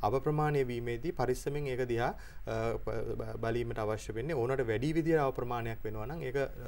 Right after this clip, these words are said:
ලොකුවට, අ, බලපාන්න පුළුවන්. නමුත් දැන් සාමාන්‍ය ජනතාවගේ පැත්තෙන් බැලුවොත් එකපාරටම හිතෙන්න පුළුවන්, අ, බඩු මිල, අත්‍යවශ්‍ය බඩු මිල ඇතුළු විවිධ බඩු මිල.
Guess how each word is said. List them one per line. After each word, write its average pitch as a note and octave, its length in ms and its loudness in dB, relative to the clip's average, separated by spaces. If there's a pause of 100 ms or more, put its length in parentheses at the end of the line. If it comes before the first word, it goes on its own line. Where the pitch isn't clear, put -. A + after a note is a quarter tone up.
ලොකුවට, A2+ 380 -4
අ, - 520 -6
බලපාන්න A2+ 560 2
පුළුවන්. C3 240 4
නමුත් A#2+ 140 0
දැන් A#2+ 100 4
සාමාන්‍ය F3+ 460 4
ජනතාවගේ D3 560 4
පැත්තෙන් B2+ 440 0
බැලුවොත් G#2+ 440 6 (280)
එකපාරටම E3 540 10
හිතෙන්න C#3+ 300 6
පුළුවන්, C#3+ 400 6 (140)
අ, A#2+ 240 4
බඩු A#2 240 6
මිල, C3 180 6 (440)
අත්‍යවශ්‍ය A#2+ 460 8
බඩු A#2+ 180 4
මිල B2 140 2
ඇතුළු B2 280 6
විවිධ A#2 280 4
බඩු G#2+ 200 6
මිල. G2 180 2